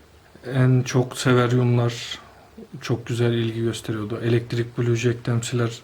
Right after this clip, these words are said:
çok güzel ilgi gösteriyordu. Flownhorn zaten elimizi versek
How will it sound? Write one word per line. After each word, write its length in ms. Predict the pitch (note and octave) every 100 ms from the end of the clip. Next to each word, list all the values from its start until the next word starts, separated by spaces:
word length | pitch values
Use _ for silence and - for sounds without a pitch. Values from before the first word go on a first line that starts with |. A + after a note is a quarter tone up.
| -
çok 240 | - A#2+
güzel 200 | B2+ A#2+
ilgi 300 | A2 A2 A2+
gösteriyordu. 600 | A#2 G#2 - G#2 G2 G2 A#2+ - - - - - - -
Flownhorn 580 | - B2 A#2+ A#2 A#2+ A#2+ C3 - - B2
zaten 460 | A#2+ A#2+ B2+ A#2+ B2 - - - - _ -
elimizi 540 | B2+ B2 A#2 A#2+ A#2+ A#2+
versek 440 | A#2 - B2+ -